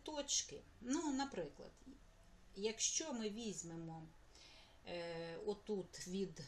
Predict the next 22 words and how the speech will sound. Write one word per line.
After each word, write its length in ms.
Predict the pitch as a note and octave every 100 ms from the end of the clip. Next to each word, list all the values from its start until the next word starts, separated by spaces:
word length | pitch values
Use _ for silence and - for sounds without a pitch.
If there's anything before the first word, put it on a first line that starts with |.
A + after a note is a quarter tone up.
| - -
нуля, 400 | G3 G3+ G3 F3+
е, 100 | F3+
від 260 | F3+ G#3 F3+
мінус 360 | G#3+ G3+ F#3+ G3
одиниці 560 | F#3 F#3+ F#3+ - F#3+
до 220 | E3 F3+
нуля, 500 | F#3 F#3+ G3 F3 D#3 - - - - - - -
ну, 180 | A#3 C#4
наприклад, 520 | G3+ - A3+ G#3 F3 -
точку, 600 | G#3+ G#3+ - - F#3 F3+ - - - - - -
е, 480 | D#3 D#3 D#3 D#3 D3+ - - - - - - - - - -
мінус 540 | F#3+ G#3 G3 F#3 - - -
нуль 100 | F3+
цілих 380 | F3+ - F3+ E3
п'ять 260 | - F3 E3
десятих, 560 | F#3+ - D4+ D4 - - - - - - - - - - - - -
от 140 | -
я 80 | -
запишу, 540 | - - - - D#2+ D#3 D3 - - - - - - - - - - - - - -
мінус 360 | F#3 F3+ E3 F3+
нуль 180 | E3 -
цілих 300 | - E3